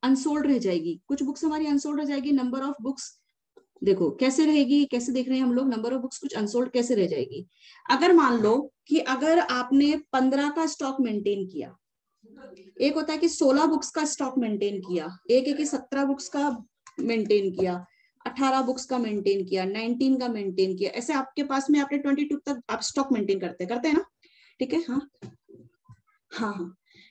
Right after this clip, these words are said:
ठीक है, तो twenty and so on ऐसे चलता है, ठीक है। हमने यहाँ पे थोड़ा सा prediction कर लिया था कि, अ, एटीन तक तो उसको, उसकी demand है ही है, नाइनटीन का stock इससे जा-, नाइनटीन और उससे ऊपर stock रख रहा है तो उसको loss ही है,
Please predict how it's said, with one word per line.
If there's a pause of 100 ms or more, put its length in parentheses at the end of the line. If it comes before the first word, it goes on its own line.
ठीक
है, (340)
तो (180)
twenty
and (100)
so
on
ऐसे
चलता
है, (220)
ठीक
है। (420)
हमने
यहाँ
पे
थोड़ा
सा
prediction
कर
लिया
था (120)
कि,
अ,
एटीन
तक
तो
उसको,
उसकी
demand
है
ही
है,
नाइनटीन
का
stock
इससे
जा-,
नाइनटीन
और
उससे
ऊपर
stock
रख
रहा
है
तो
उसको
loss
ही
है,